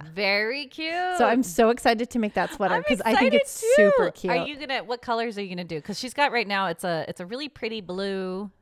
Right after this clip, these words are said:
Speaker 1: with
Speaker 2: Yeah,
Speaker 1: the yellow
Speaker 2: it's
Speaker 1: middle.
Speaker 2: teal. So
Speaker 1: Uh-huh.
Speaker 2: I have, um, saffron in the middle. So these are all red heart colors. Red heart.
Speaker 1: Ah, nice.
Speaker 2: So I have saffron in the middle,
Speaker 1: Okay.
Speaker 2: and then I have teal for the petals, and then I have buff, and then I have salmon.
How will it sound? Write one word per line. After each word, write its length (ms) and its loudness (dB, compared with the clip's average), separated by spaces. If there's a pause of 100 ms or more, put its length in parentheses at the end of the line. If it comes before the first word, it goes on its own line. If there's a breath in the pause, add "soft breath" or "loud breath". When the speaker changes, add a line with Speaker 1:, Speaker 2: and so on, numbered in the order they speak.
Speaker 1:
with 80 -10
Speaker 2:
Yeah, 60 2
Speaker 1:
the 120 -2
yellow 180 -2
Speaker 2:
it's 80 -6
Speaker 1:
middle. 140 -8
Speaker 2:
teal. 540 0 (240 loud breath)
So 240 4
Speaker 1:
Uh-huh. 100 2
Speaker 2:
I 80 4
have, 480 2 (100)
um, 540 -4 (200)
saffron 800 0 (200)
in 160 2
the 80 4
middle. 380 0
So 100 -12
these 220 0
are 40 8
all 120 6
red 240 0
heart 160 -6
colors. 320 -2
Red 160 2
heart. 340 4
Speaker 1:
Ah, 440 -2
nice. 240 -6
Speaker 2:
So 120 2
I 40 2
have 200 2
saffron 540 2
in 100 2
the 60 2
middle, 460 0
Speaker 1:
Okay. 120 -8
Speaker 2:
and 100 -4
then 120 -4
I 80 -2
have 300 -4
teal 420 -2
for 180 -8
the 80 -8
petals, 460 -2
and 160 -8
then 100 -4
I 40 -4
have 280 -6
buff, 500 -2 (440 soft breath)
and 160 -2
then 100 -2
I 80 0
have 280 -2
salmon. 680 -4